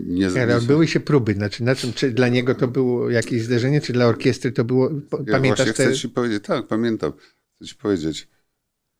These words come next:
Speaker 1: po wszystkim przyszły do mnie koleżanki z chóru, koledzy, koleżanki z orkiestry ze łzami w oczach.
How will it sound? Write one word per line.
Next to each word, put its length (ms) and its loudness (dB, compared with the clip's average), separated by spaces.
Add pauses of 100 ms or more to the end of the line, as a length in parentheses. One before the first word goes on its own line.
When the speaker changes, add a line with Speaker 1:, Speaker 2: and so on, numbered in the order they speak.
(420)
Speaker 1:
po 340 0 (480)
wszystkim 640 -8 (1500)
przyszły 280 -10
do 140 -4
mnie 180 -2
koleżanki 560 -4
z 80 -10
chóru, 420 -8 (480)
koledzy, 380 -6
koleżanki 540 -6
z 80 -10
orkiestry 520 -10
ze 120 -8
łzami 360 -6
w 80 -12
oczach. 360 -16